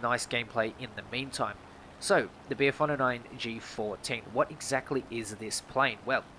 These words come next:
it's pretty straightforward, to be honest. It's a B F one oh nine. Uh, but at the same time, it is on the chonky side, because it's one of those sort of later B F one oh nines that is more designed as a bomber interceptor or, or, or an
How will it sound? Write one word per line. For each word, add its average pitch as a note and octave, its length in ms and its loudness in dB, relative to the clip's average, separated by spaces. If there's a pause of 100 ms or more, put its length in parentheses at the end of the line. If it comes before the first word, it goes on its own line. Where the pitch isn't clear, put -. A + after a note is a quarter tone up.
(420)
it's - 320 -2 (200)
pretty G#2+ 200 -2 (240)
straightforward, - 640 0
to - 80 -10
be G2 80 -10
honest. C3 300 -6
It's A2 140 -8
a G#2+ 60 -2
B A2 160 0
F A2 120 -2
one A2+ 100 -2
oh A2+ 60 0
nine. C3+ 200 4 (580)
Uh, A2 220 4 (140)
but C#3 200 6
at - 140 -10
the D3+ 60 -2
same D#3+ 420 2
time, C#3+ 380 4 (100)
it C3 180 -8
is C3+ 320 0
on B2+ 200 -4
the B2 80 -4
chonky A#2+ 440 -2
side, G#2 320 0
because - 220 -8
it's A#2 160 -6
one C3+ 100 2
of C#3 60 2
those C#3 180 4
sort B2 200 0
of G#2 200 -6
later A#2+ 300 2
B A2+ 200 -2
F G#2+ 120 -8
one A2+ 140 -2
oh A2 80 -6
nines A2+ 400 -6 (400)
that A#2+ 180 -2
is A2+ 220 -2 (100)
more C#3+ 220 2
designed B2+ 560 2
as A#2+ 340 -2
a - 40 -12
bomber A#2+ 300 -2
interceptor B2 640 -2
or, A2+ 400 2 (240)
or, A2 140 -2 (200)
or A#2+ 100 -4
an - 40 -8